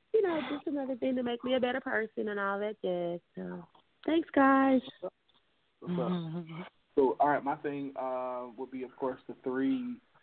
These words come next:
Speaker 2: uh, three characteristics of a winner from Passion Talk tonight. So those all three were very good, um, and I appreciate it. So I wa-, also wanna say thank you to, um, the three of you for what you guys are doing. Thank you to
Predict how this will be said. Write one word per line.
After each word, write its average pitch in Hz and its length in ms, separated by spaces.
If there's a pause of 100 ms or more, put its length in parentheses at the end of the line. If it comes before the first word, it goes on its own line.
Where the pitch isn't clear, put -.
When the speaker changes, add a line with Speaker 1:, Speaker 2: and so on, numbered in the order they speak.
(360)
Speaker 2:
uh, 113 320
three 135 160
characteristics 127 760
of 127 100
a 120 80
winner 117 420 (140)
from 113 400
Passion 123 480
Talk 110 280
tonight. 117 280
So 110 100
those 117 200 (100)
all 120 340
three 120 180
were 110 80
very 117 280
good, 117 360 (600)
um, 98 460
and 104 80
I 101 60
appreciate 110 400
it. 95 120 (220)
So 107 260
I - 40
wa-, 123 100
also 135 200
wanna 131 140
say 123 160
thank 131 240
you 127 140 (120)
to, 127 400 (560)
um, 117 320
the 113 60
three 127 280
of 120 120
you 170 260 (220)
for 143 80
what 120 220
you 135 100
guys 135 240 (100)
are 123 60
doing. 135 560
Thank 120 220
you 123 80
to - 120